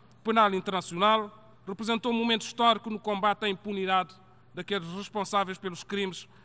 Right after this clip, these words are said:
mais graves contra a humanidade. E por isso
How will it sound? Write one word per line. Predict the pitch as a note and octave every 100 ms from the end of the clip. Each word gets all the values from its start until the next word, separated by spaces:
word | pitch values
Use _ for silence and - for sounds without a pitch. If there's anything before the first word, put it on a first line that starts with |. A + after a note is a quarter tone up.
| -
mais | G3+ G#3+
graves | G#3 G#3 G3 -
contra | G3 F#3+ F#3 - F#3 G3 F#3
a | F#3
humanidade. | F#3 F#3+ F3+ E3+ C3+ - - - - - - -
E | D#3+
por | - G3+
isso | C4 - C4 B3+